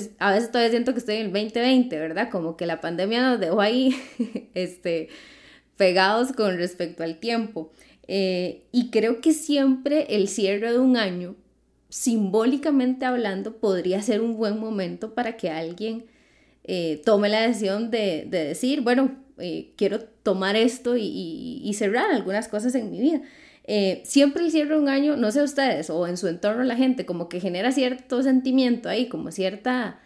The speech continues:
eh, hay gente que se pone nostálgica, ¿verdad? Eh, que le mueve como cosas, eh, y creo que una clave podría ser tomar esa energía que se está moviendo a nivel emocional y potenciarla a mi favor. Pero bueno, ¿a ustedes también les pasa en su entorno que escuchan gente que se pone ahí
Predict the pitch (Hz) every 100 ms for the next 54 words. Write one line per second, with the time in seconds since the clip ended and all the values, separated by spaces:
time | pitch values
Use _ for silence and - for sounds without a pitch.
0 | _ _ _ _ - 185 175 165 233 220
1 | 294 285 190 269 277 - 196 247 311 302
2 | 311 302 - - 135 151 220 302 254 180
3 | 170 165 160 - 170 - 202 185 190 202
4 | 269 294 269 180 170 220 294 370 359 -
5 | _ _ - 190 180 226 180 196 202 262
6 | 277 190 - 226 269 247 220 269 214 170
7 | 190 226 - 208 175 185 254 262 247 254
8 | 240 240 269 - 220 240 247 240 208 156
9 | 160 220 247 196 196 277 226 185 185 156
10 | 165 175 151 180 220 240 240 135 214 254
11 | - - - - 208 247 269 175 247 247
12 | 294 277 285 285 269 285 277 262 262 269
13 | 269 269 220 214 240 262 254 254 254 233
14 | 214 233 247 254 269 269 190 165